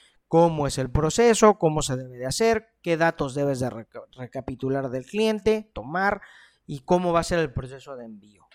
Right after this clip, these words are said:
Obviamente eso lo trasladas a tu herramienta combinada, que es el software. El software te va a permitir generar esas facturas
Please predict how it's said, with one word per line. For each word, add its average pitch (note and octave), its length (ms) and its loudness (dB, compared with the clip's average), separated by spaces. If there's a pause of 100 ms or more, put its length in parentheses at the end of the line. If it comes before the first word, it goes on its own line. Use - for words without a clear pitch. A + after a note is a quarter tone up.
(120)
Obviamente F3 640 -4
eso D#3+ 180 -6
lo C#3+ 160 -10
trasladas E3 640 -2 (260)
a C3 140 -10
tu C3+ 120 -4
herramienta C#3+ 600 -6
combinada, A#2 640 -14
que - 80 -20
es - 140 -18
el A#2+ 80 -14
software. C3 480 -2
El A2 80 -18
software C#3+ 340 -8
te B2+ 100 -18
va B2+ 100 -14
a B2+ 60 -18
permitir B2 540 -8
generar A2+ 440 -4
esas D#3+ 280 -4
facturas E3 560 0